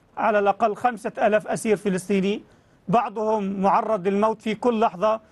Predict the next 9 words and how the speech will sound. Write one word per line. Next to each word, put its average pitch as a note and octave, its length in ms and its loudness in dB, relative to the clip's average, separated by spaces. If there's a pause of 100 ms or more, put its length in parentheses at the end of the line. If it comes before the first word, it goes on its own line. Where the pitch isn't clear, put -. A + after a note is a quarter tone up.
(240)
بعد G3+ 540 0 (500)
ما G#3 340 2
يقارب A3 400 0
شهرين A#3+ 580 2
من A3 80 0
الإضراب G#3 480 2
المفتوح G3+ 380 0
عن G3 100 -2
الطعام. G#3+ 480 0